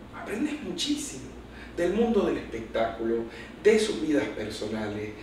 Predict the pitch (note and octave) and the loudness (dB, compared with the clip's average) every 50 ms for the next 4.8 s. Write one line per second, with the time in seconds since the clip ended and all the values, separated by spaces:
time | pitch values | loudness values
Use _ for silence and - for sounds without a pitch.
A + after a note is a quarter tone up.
0 | - - - - - E3+ F3 A3+ B3 A#3+ A#3 A3 A3 G#3+ G#3+ G#3 G3 F#3+ F3+ F3 | -14 -14 -4 2 4 8 10 10 10 10 10 6 8 8 8 8 8 6 4 4
1 | E3+ E3+ E3+ E3+ - - D#3+ D#3+ F#3 G#3 A3+ A#3 A3+ A3 - - - - - - | 4 2 2 2 2 2 4 4 4 4 4 4 2 0 -2 -4 -6 -10 -8 -4
2 | E3 F3 F#3+ F#3+ F#3+ - - - A#3 A3 A3 - - - - - - - - - | 0 2 2 2 2 0 -2 0 0 0 2 2 0 0 0 -2 -4 -8 -12 -14
3 | - - - - - - - - - - - - - - - - - - - - | -16 -16 -16 -16 -16 -16 -16 -16 -16 -16 -16 -16 -16 -16 -16 -16 -16 -16 -16 -16
4 | - - - - - - C3 D#3 E3 F#3 G#3+ A3 G#3+ - - | -14 -14 -14 -14 -10 -4 2 6 8 10 10 8 6 0 -4